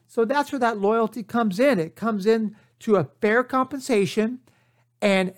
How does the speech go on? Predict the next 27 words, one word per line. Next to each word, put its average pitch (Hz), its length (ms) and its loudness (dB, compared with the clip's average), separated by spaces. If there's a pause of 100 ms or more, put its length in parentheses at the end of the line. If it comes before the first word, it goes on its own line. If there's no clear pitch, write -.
fair 180 320 0
benefits 214 800 0 (640)
for 208 320 6
a 196 120 -2
high 175 580 -2 (100)
level 185 340 0
of 180 100 0
work. 254 380 -2 (240)
And 165 100 -4
when 156 140 -2
you 302 300 0 (640)
feel 233 180 6
like 220 260 2
you're 214 120 2
doing 208 280 0
something 208 340 -4
amazing, 254 640 0 (680)
it 208 100 2
will 190 240 2
help, 214 440 0
because 208 360 0 (240)
the 185 80 -2
one 254 240 0
thing 294 300 -4
is 233 140 0
people 233 300 -6
forget, 180 600 -2